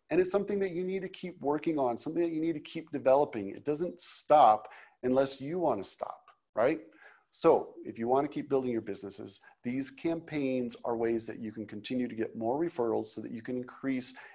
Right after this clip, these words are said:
and grow your business. Here's the question. What if you could automate the process so it's happening all by itself with little to almost no manpower working for you?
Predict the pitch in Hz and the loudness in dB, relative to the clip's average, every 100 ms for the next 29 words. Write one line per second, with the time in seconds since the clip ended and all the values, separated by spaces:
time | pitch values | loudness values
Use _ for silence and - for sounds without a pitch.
0 | - 113 107 110 107 104 104 - 98 - | -8 -6 -4 -2 0 -2 -6 -8 -10 -12
1 | - - - - _ _ _ _ _ _ | -12 -12 -12 -14 _ _ _ _ _ _
2 | _ _ - - - _ _ _ _ _ | _ _ -20 -20 -20 _ _ _ _ _
3 | _ _ _ 170 151 113 131 139 - - | _ _ _ 4 4 4 2 2 0 -10
4 | _ _ _ _ _ _ _ _ - 107 | _ _ _ _ _ _ _ _ -16 -2
5 | 139 147 147 147 147 139 110 - - _ | 0 2 0 -2 0 0 0 -4 -20 _
6 | _ - 110 120 135 131 131 - 120 107 | _ 0 4 4 2 -2 -4 2 2 2
7 | - 139 - - - - 123 110 - 139 | -2 -6 -6 -8 -12 -8 -4 -4 -2 -4
8 | 131 135 120 - 135 175 208 208 180 165 | -2 -4 -4 -4 4 8 8 8 6 4
9 | 156 - 123 110 113 - - _ - 123 | 0 -2 0 2 0 -4 -20 _ -6 -6
10 | 135 180 180 143 131 135 131 117 113 117 | 2 4 4 2 -2 -2 -2 -4 -6 -4
11 | 120 131 131 135 127 - 110 107 107 107 | 0 2 2 2 0 -6 -6 -4 -4 -6
12 | 113 98 92 92 92 - - _ _ _ | -4 -2 0 -2 -6 -12 -20 _ _ _
13 | _ _ _ 113 117 117 104 - 117 101 | _ _ _ -2 0 -2 -6 -4 -4 -4
14 | - | -8